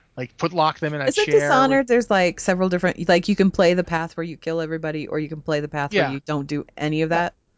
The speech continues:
Speaker 1: Exactly.
Speaker 2: Yeah.
Speaker 1: You can, like, in Dishonored, you could, like,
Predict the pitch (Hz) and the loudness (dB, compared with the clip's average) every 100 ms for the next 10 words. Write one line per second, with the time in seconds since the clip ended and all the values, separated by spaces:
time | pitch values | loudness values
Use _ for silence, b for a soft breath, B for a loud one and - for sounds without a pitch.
0 | _ 175 180 160 - 127 123 160 180 160 | _ -6 -4 -2 -6 -14 -16 -16 -12 -12
1 | 147 143 143 139 151 143 139 139 143 135 | -12 -12 -12 -10 -8 -6 -8 -10 -12 -10
2 | 131 | -10